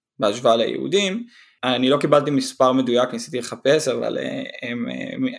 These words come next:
ההשערה שלי שזה פחות מחמש אחוז, וזה, אבל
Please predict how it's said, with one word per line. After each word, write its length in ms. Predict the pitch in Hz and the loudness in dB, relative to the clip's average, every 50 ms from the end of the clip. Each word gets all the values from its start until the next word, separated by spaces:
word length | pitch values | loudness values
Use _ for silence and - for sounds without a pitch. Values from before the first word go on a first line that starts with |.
| - - - - | -12 -14 -14 -10
ההשערה 440 | - 123 120 - - 135 127 131 131 | -8 -8 -8 -4 0 2 4 4 4
שלי 320 | 127 - 131 123 123 123 | 2 0 -2 -2 -2 -4
שזה 260 | 123 - - 120 120 117 117 | -4 -6 -8 -8 -8 -8 -8
פחות 300 | - 117 - - 123 - | -8 -6 -4 -4 -4 -4
מחמש 440 | 127 127 - - 120 120 127 123 - | -6 -8 -8 -8 -8 -8 -8 -8 -10
אחוז, 420 | - - - 156 180 214 285 262 - _ _ _ _ 135 | -12 -6 -2 0 0 0 -2 -4 -8 _ _ _ _ -8
וזה, 380 | 123 120 131 120 135 139 135 - - - | -6 -4 -4 0 2 0 0 0 -2 -4
אבל 300 | 123 123 127 127 127 | -4 -2 0 -2 -2